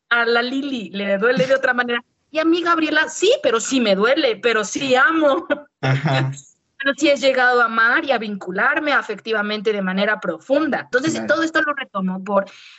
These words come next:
Speaker 1: ok, detengámonos a hacer también un análisis y una introspección entre qué es resiliencia y qué es positividad tóxica, ¿sale?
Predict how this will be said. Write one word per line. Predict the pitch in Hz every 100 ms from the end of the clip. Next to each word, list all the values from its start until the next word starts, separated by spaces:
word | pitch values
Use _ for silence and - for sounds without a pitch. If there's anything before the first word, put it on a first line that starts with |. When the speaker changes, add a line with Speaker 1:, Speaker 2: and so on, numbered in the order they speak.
| _
Speaker 1:
ok, | 214 247 220 185 - _ _
detengámonos | 254 269 262 269 277 311 330
a | 285
hacer | - 247
también | 262 247 240
un | 240
análisis | 233 220 220 220 202 202
y | 214
una | 220
introspección | 214 196 - 180 220 190
entre | 180 175 165 - - _
qué | - 320 349 311
es | 277
resiliencia | 285 269 247 214 226 233 233 233 339 _
y | 240 -
qué | 247
es | 233
positividad | - 226 202 190 180 180 180
tóxica, | - - - - -
¿sale? | - 196 196 233